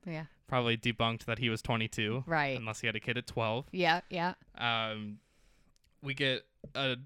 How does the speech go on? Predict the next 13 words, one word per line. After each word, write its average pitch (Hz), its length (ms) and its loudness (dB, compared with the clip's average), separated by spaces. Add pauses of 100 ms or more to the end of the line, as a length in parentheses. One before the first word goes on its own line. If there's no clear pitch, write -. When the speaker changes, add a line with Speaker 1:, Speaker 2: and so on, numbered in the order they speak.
(120)
Speaker 2:
there's 156 200 4
quite 185 200 6
a 202 40 4
few 202 180 -2
montages. 135 760 2
This 131 160 -6
first 135 340 -2
one 135 180 2
is 120 140 -2
kind 123 260 2
of 113 160 -4
like, 113 260 2 (460)
uh, 117 280 4